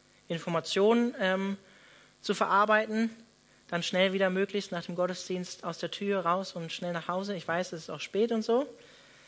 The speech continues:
Oder komme ich in den Gottesdienst, um auch eine Begegnung mit anderen Christen zu haben, mit seinen Kindern, den Nächsten zu lieben? Kenne ich überhaupt die Leute, die hier im Gottesdienst sitzen?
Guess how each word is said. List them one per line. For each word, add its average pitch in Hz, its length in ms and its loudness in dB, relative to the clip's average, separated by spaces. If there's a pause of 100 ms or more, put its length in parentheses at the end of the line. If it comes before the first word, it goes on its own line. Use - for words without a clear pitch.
(1200)
Oder 208 260 4
komme 214 300 2
ich 220 80 0
in 220 80 0
den 196 140 0
Gottesdienst, 233 880 0 (2750)
um 190 140 2
auch 180 120 2
eine 180 100 -2
Begegnung 185 360 2
mit 180 120 -4
anderen 165 200 -2
Christen 226 380 -4
zu 233 160 -4
haben, 262 260 -2 (760)
mit 165 140 -6
seinen 156 280 0
Kindern, 247 400 2 (2250)
den 165 100 -6
Nächsten 185 300 -2
zu - 100 -6
lieben? 226 300 2
Kenne 226 240 2
ich 262 100 -4
überhaupt 220 380 0
die 196 40 -2
Leute, 196 360 0
die 202 100 -6
hier 180 160 -4
im 180 100 -6
Gottesdienst 196 540 -6
sitzen? 202 420 -6